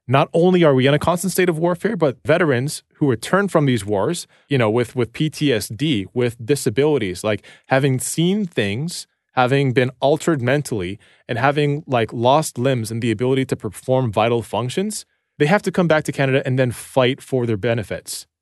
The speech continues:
How is it that, you know, we can talk about the valorousness of war and going off to fight and defend freedom and all of that other stuff, and then you have people come back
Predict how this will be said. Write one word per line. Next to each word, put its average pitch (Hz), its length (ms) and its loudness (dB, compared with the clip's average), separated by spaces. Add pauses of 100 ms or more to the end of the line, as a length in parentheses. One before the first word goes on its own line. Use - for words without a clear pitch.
(160)
How 233 280 2
is 208 160 2
it 151 160 0
that, 131 400 2
you 143 140 0
know, 123 180 4
we 120 240 -2
can 151 260 0
talk 143 300 0
about 120 400 0
the 123 240 -4
valorousness 120 800 0
of 90 180 -8
war 98 400 0 (320)
and 123 160 -2
going 135 240 2
off 123 220 0
to 110 100 -4
fight 123 480 -2
and 120 180 -2
defend 127 680 -2
freedom 123 520 0
and 98 300 -6
all 131 140 4
of 127 80 0
that 120 160 0
other 127 180 0
stuff, 90 460 -6 (200)
and 139 120 2
then 143 100 4
you 151 80 0
have 165 160 2
people 180 240 -2
come 139 180 0
back 135 360 2